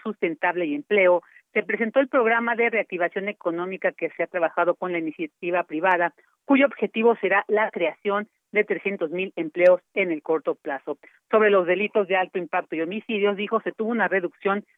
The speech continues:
del cincuenta y siete por ciento en veintidós meses. Finalmente,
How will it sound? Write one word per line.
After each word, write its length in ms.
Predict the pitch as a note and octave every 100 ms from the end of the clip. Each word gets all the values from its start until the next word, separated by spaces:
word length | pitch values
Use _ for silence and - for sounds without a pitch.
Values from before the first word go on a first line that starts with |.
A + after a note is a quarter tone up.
| _
del 240 | F#3 B3 C4
cincuenta 480 | A3+ G3 A#3 A3 E3+
y 40 | -
siete 260 | G3+ -
por 220 | - D#3+
ciento 400 | - F#3 F3+ F#3+ F#3
en 200 | F#3 F3
veintidós 460 | E3 D3+ D3+ D#3+ -
meses. 520 | D#3+ D3+ C3 - A#2 _ _ _ _ -
Finalmente, 800 | E3+ F#3 G3+ B3+ A#3+ A3+ A#3